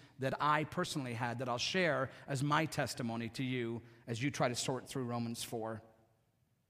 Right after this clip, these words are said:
The first one is this, amazement. It's my first reaction,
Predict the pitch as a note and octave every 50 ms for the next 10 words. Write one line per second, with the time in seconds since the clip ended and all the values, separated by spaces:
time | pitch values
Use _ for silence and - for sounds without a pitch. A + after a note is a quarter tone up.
0 | _ _ _ _ _ _ _ _ _ _ _ _ _ _ _ - - - - -
1 | E3 - B3+ C#4 B3+ - C4 A3 G3+ F#3 C#3 A2+ D3+ C3 A#2+ A#2 - - - -
2 | C#3+ D3 D3+ C#3+ C#3 C3 - B2 A#2 A2 - - - - - - - _ _ _
3 | _ _ _ _ _ _ _ _ _ _ _ _ _ _ - - - C#3+ C3 -
4 | - - G#3 G#3 - - F#3+ F3 C#3+ B2 A#2+ - - - A2 G2+